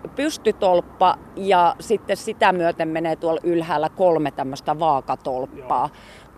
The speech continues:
Speaker 1: Mut anteeksi nyt vaan, siis ne on betonisia. Harvoin nyt mitään betonirakennelmia kauhean nätteinä pidetään.
Speaker 2: No kyllä nämä on, kun nämä on siroja. Se, sehän siinä on, että joo, nämä rautavahvisteisia, että ne on vaan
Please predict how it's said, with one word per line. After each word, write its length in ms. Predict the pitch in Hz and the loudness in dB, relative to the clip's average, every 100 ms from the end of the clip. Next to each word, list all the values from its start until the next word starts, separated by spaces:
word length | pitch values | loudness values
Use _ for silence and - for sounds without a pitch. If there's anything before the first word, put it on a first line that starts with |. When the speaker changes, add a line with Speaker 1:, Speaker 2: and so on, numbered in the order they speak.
| - - | -20 -10
Speaker 1:
Mut 200 | 247 269 - | -6 -4 -2
anteeksi 480 | 330 320 254 - | -4 -2 -4 -4
nyt 100 | 208 | -4
vaan, 160 | 254 233 | 2 2
siis 160 | 262 277 | 0 -2
ne 80 | |
on 80 | 359 | -2
betonisia. 840 | - 247 - 165 117 151 - 170 | 2 0 0 -4 -4 -8 -4 -2
Harvoin 380 | 214 311 262 240 | 2 0 2 2
nyt 100 | 240 | 0
mitään 260 | 208 - 220 | -4 -2 0
betonirakennelmia 960 | 233 220 175 156 143 - 143 135 147 | 0 0 -2 0 -2 -2 -4 -4 -4
kauhean 360 | 147 156 151 147 | -2 0 0 -2
nätteinä 440 | 151 - - 92 104 | -4 -6 -8 -10 -10
pidetään. 520 | 101 73 - 160 165 - - - - | -12 -12 -12 -14 -14 -18 -20 -20 -14
Speaker 2:
No 220 | 151 165 180 - | 0 0 0 -2
kyllä 240 | 175 160 | 0 2
nämä 180 | 185 190 | 0 0
on, 100 | 175 | -2
kun 140 | 196 | -2
nämä 120 | 190 170 | -2 0
on 220 | 185 - - - - - - | 0 -2 -10 -20 -20 -20 -8
siroja. 520 | - 240 165 120 - - | 0 4 4 2 -6 -12
Se, 240 | - 202 185 - | -8 -8 -8 -6
sehän 340 | 220 180 180 | -2 -2 -2
siinä 340 | 175 139 139 | -2 -2 -2
on, 140 | 139 131 | -4 -8
että 160 | - | -8
joo, 300 | 151 139 147 | -6 -4 -4
nämä 280 | 175 175 170 - - - - | -4 -2 -2 -4 -16 -20 -4
rautavahvisteisia, 1160 | 170 196 180 175 175 165 156 - 180 165 185 170 | 2 2 2 2 2 2 -4 -4 -4 -2 0 0
että 200 | - 170 | 0 -2
ne 100 | 170 | -2
on 220 | 165 165 - | -2 -4 -6
vaan 240 | 185 180 | -2 -2